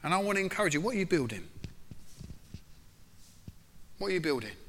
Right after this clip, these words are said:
What sort of home are you building? 'Cause you've got opportunity.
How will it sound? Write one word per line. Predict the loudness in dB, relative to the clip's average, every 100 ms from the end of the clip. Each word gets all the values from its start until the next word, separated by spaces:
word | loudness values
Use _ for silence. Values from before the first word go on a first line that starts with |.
| -10
What | -6
sort | -4 -2
of | 0
home | 2
are |
you | 0
building? | 0 -4 -6 -10 -10 -12 -14 -14 -12 -12 -14 -10 -10 -10 -16 -16 -14 -16 -16 -14 -16 -16 -12
'Cause | -4
you've | -2
got | 0
opportunity. | -2 -2 -2 -2 -4 -6 -8